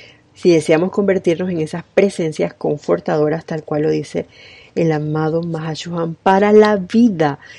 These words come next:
y eso de la vida es a manera planetaria, lo veo yo, no solamente como mi hermano, hablando del reino elemental, es que yo solamente me voy a dedicar al reino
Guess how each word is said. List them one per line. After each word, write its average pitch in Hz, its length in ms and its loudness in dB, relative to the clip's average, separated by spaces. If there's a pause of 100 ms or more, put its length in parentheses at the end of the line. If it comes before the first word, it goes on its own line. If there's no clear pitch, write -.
(200)
y 170 140 -2
eso 175 280 -4
de 170 140 2
la 151 220 0
vida 165 600 2
es 180 380 -4
a 170 180 -4
manera 160 720 -4 (800)
planetaria, 160 760 2
lo 147 160 2
veo 147 180 2
yo, 147 340 0 (340)
no 156 160 -4
solamente 208 720 2
como 220 240 0
mi 208 180 0
hermano, 208 720 -2 (1400)
hablando 156 360 0
del 160 120 2
reino 170 180 -2
elemental, 160 420 -2
es 170 80 -10
que - 140 -6
yo 165 100 -4
solamente 185 380 -2
me 185 80 -2
voy 160 220 -2
a - 20 -2
dedicar 165 300 -2
al 160 120 -2
reino 165 340 -8